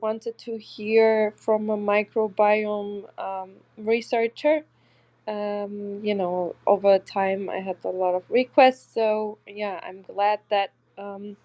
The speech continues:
he will be coming, uh, next week, uh, February twenty-second, and then Doctor Levine, um, will come, um,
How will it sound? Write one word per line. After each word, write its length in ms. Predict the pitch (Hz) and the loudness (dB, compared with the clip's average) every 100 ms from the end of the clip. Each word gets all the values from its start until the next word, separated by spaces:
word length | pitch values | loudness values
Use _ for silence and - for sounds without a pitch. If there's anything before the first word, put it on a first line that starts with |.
| _ _ - _ _ _ _ _ _ | _ _ -20 _ _ _ _ _ _
he 260 | - - 233 | -20 -10 -4
will 240 | 220 247 | 4 2
be 160 | 247 240 | 2 -12
coming, 640 | - - 233 262 349 403 403 - | -10 -2 -2 0 0 -2 -6 -6
uh, 240 | 240 233 | -6 -4
next 460 | 233 233 233 - - | -2 -2 -4 -12 -4
week, 460 | 247 277 - - - | -2 -2 -6 -20 -2
uh, 180 | 226 214 - | 0 0 -2
February 340 | 226 226 226 | -4 0 -2
twenty-second, 1000 | 226 - 233 233 262 - 220 - 220 226 240 - | -2 -4 -6 -6 -8 2 2 2 -8 -10 -12 -8
and 260 | 202 202 208 | -6 -4 -2
then 400 | 208 208 208 208 | 0 0 0 0
Doctor 360 | - - - | 0 0 0
Levine, 720 | 220 214 196 247 277 269 277 - _ _ _ _ _ _ - - | 2 0 0 0 2 0 -2 -6 _ _ _ _ _ _ -12 -8
um, 640 | 202 196 196 196 196 208 - - | -4 -4 -4 -8 -10 -12 -12 -8
will 400 | 208 214 220 220 | 2 6 6 4
come, 720 | - 240 220 220 220 226 220 - | 0 6 6 6 0 -6 -8 -8
um, 460 | 208 202 196 202 | -6 -4 -6 -8